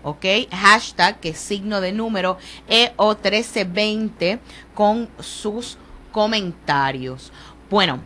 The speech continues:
eh, tuvimos un programa de la mar de interesante la semana pasada, y la realidad es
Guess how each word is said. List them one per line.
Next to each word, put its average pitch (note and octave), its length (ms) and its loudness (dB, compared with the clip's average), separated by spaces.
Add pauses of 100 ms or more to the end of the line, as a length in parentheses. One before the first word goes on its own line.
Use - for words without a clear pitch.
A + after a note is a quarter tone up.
(800)
eh, G3 500 4
tuvimos C4 340 0
un D#4 80 -6
programa B3 580 2
de F3 200 -6
la E3+ 160 4
mar F3+ 240 4
de A#3 80 -2
interesante A3 760 0
la F#3 160 4
semana F#3+ 420 2
pasada, E3 720 2 (280)
y C#4+ 300 -2
la G3+ 180 2
realidad F#3 540 4 (120)
es B3 380 0